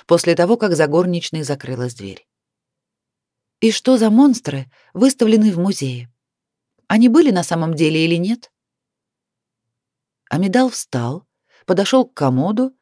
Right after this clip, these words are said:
достал бутылку и два стакана. «Будешь?» Я отрицательно мотнула головой. Император криво усмехнулся.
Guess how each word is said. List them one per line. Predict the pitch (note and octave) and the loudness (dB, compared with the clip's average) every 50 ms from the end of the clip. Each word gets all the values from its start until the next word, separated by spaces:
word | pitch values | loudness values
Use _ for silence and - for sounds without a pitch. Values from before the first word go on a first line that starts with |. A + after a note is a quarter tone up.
| _ _ - | _ _ -6
достал | D3 D3+ C#3+ C#3+ - C3+ B2+ A#2+ | -4 -4 -4 -4 -4 -4 -4 -4
бутылку | A#2 C3 C3+ - B3+ C#4+ C#4 C#4+ C#4 C#4 | -4 -4 -2 0 0 0 0 0 -2 -2
и | C4+ - A#3+ G#3+ | 0 0 -2 -2
два | F3 D#3 E3 D#3+ | -2 -2 -4 -4
стакана. | - - D3+ C#3+ - - G2+ G2+ F#2+ G2 - _ _ _ _ _ _ _ _ _ _ _ _ _ _ _ _ _ _ _ _ _ _ _ _ _ _ _ - | -6 -10 -12 -12 -12 -14 -14 -14 -14 -18 -20 _ _ _ _ _ _ _ _ _ _ _ _ _ _ _ _ _ _ _ _ _ _ _ _ _ _ _ -10
«Будешь?» | A#2+ A2+ B2 C#3 C#3+ C#3 B2+ A2 - - - _ _ _ _ _ _ _ _ _ _ _ _ _ _ _ _ _ _ _ _ - | -6 -2 0 2 2 2 0 -2 -4 -12 -14 _ _ _ _ _ _ _ _ _ _ _ _ _ _ _ _ _ _ _ _ -14
Я | - D3+ B3 C4 | -6 -6 -4 -4
отрицательно | B3 A#3 - F3 D3+ - - A3 F#3+ - D#3 D3 D3 C#3+ | -4 -2 0 0 -2 0 -2 -4 -4 -4 -4 -4 -2 -2
мотнула | C#3+ D3 D3 - D3+ C#3+ C3+ C#3 | -2 -4 -4 -6 -6 -4 -2 -2
головой. | C3 C#3+ C#3+ D3 D3 B2+ G#2+ G2 G2+ - - _ _ _ - - - - | -2 -2 -4 -4 -6 -12 -12 -16 -16 -18 -20 _ _ _ -20 -20 -16 -8
Император | - - F#3 F3 A#3 B3 D4 D4 - A#3 A3 | -4 -4 -2 -2 0 -2 -2 -2 -2 -6 -6
криво | - E3 D#3+ D#3 C#3+ | -4 -6 -4 -2 -2
усмехнулся. | C#3 C3+ C#3 - B2 B2+ - - - - - - - - - B2 | -2 -4 -6 -12 -14 -14 -14 -14 -14 -14 -14 -16 -20 -20 -20 -20